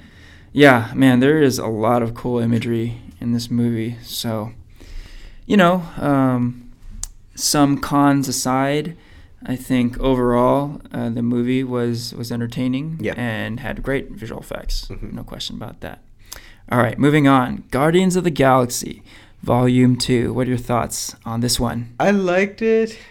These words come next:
Speaker 2: I, I think it was, like, with Avengers, um, I had high expectations and just didn't, I was like, "Oh, it's fun," but I like the first one better.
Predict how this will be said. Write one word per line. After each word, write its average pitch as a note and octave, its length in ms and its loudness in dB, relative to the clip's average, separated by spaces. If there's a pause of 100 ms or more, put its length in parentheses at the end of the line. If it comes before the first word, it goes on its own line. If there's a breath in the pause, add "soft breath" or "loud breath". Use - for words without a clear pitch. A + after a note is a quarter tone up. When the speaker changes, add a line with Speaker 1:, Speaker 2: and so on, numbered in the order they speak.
Speaker 2:
I, C#3 720 -2
I C3 60 -6
think D#3 220 0
it D#3 40 0
was, - 400 -12 (640)
like, B2 320 -2
with C#3+ 180 -4
Avengers, D#3 840 0 (140)
um, A2+ 500 -4 (120)
I B2 60 -8
had B2+ 160 -4
high B2 220 0
expectations C3+ 800 -4
and B2 200 -2
just B2 220 -8 (200)
didn't, A#2+ 720 -2
I A2 120 -4
was A2+ 160 -4
like, A2 200 -6
"Oh, A#3 200 -2
it's - 140 -4
fun," F3 420 -2
but A2 320 -8 (360 soft breath)
I A#2+ 60 -2
like B2 160 0
the A#2+ 80 -10
first A2 300 -8
one G2+ 100 -8
better. F2 400 -10